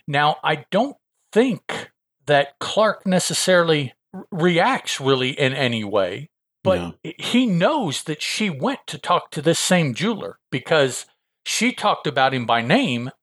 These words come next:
Speaker 1: and the police officer dropped that same name.
Speaker 2: Yeah, he doesn't, he, he just, yeah, I don't know wh-, what, I don't know if that's just a, a problem with the writing. They just did, "Oh, yeah, that's right. He, he, he knew she was <laughs> going." But
Speaker 1: Yeah,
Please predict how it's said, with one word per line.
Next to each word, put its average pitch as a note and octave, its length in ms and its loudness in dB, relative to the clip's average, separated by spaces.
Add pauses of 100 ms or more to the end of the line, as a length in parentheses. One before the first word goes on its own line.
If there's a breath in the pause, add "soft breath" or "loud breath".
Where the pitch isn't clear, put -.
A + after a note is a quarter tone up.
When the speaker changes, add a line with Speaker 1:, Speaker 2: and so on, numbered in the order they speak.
(160)
Speaker 1:
and D#3 240 2
the C3+ 100 0
police A3 440 -4
officer D3 360 -2
dropped D3 340 -2
that C#3 200 0
same C3+ 300 0
name. D#3+ 300 -4 (640 loud breath)
Speaker 2:
Yeah, E3+ 240 2
he G#3 160 2
doesn't, G3 400 2 (360)
he, G#3+ 220 -4
he G3 120 2
just, G3+ 240 0 (460)
yeah, C#3+ 200 2
I D3 40 2
don't G3+ 140 2
know F3+ 420 2
wh-, D3 180 -4
what, C#3+ 300 2 (200)
I D3+ 100 2
don't G#3 100 4
know F#3 80 4
if D#3 100 0
that's D3+ 240 2
just - 260 -2
a, A#2+ 300 0
a A2+ 60 -4 (400)
problem C#3 340 2
with C3 140 0
the A#2+ 80 2
writing. C3 460 2
They A#2 120 2
just A#2+ 220 0
did, C3 200 0
"Oh, D3 240 6
yeah, F#3 260 2
that's D3+ 220 -2
right. E3 200 2
He, C#3+ 360 0
he, D3 180 0 (100)
he - 140 2
knew D3+ 160 6
she - 180 2
was D#3 160 0
<laughs> - 120 -6
going." B3 240 0 (280)
But D3 140 0
Speaker 1:
Yeah, B3+ 240 4